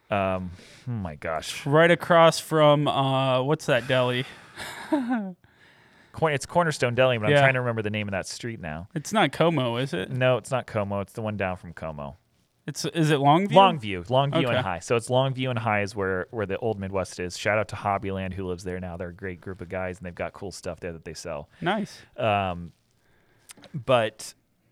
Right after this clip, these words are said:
Speaker 1: I discovered it because the store was right there. I would, like, walk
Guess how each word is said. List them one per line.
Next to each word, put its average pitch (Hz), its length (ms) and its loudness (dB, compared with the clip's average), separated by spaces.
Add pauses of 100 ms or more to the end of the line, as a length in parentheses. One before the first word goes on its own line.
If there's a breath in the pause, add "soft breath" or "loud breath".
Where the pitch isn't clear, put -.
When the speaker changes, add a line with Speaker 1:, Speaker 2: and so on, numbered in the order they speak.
(400)
Speaker 1:
I 143 240 6
discovered 135 540 0
it 101 140 0
because 107 420 -4
the - 100 -14
store 170 360 -2
was 147 200 -4
right 107 260 0
there. 101 400 0
I 113 60 0
would, 101 200 -4
like, 90 220 -2
walk 120 420 0